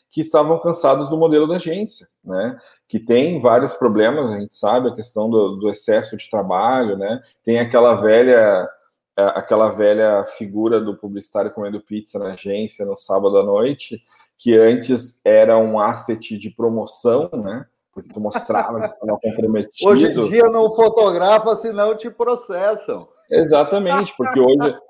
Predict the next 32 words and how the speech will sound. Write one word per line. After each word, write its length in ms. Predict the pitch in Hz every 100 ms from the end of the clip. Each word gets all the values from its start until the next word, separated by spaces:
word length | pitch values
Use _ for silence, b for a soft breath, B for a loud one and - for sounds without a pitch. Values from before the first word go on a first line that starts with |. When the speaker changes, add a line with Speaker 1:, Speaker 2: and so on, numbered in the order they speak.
| _ _ _
Speaker 1:
porque 240 | 156 151 160
hoje 320 | 156 156 170
a 60 |
gente 260 | 160 160 -
tá 140 | 160
falando 400 | 156 156 143 151
muito, 380 | 147 135 156 165
né, 220 | 131 123 127
como 160 | 123
o 40 | 113
Bruno 340 | 110 120 127
bem 280 | 113 117 123
diz, 380 | 107 113 131 127
e 60 |
eu 100 | 113
repito 560 | 113 110 - 117 117 110
sempre 400 | - 110 110 113
onde 260 | 110 110 113
eu 140 | 110
vou, 340 | 104 107 135 b b b b -
que 80 | 139
saúde 360 | 151 131 123
mental 460 | 135 135 135 120 123
é 40 |
o 120 | 131
tema 260 | 131 127 123
da 140 | 127
década, 500 | 139 143 143 123 98
né? 180 | 92 90 - _ _ _ _
Então, 360 | 107 - 110
assim, 400 | 113 113 123 113
Speaker 2:
Uau. 380 | 104 92 90 -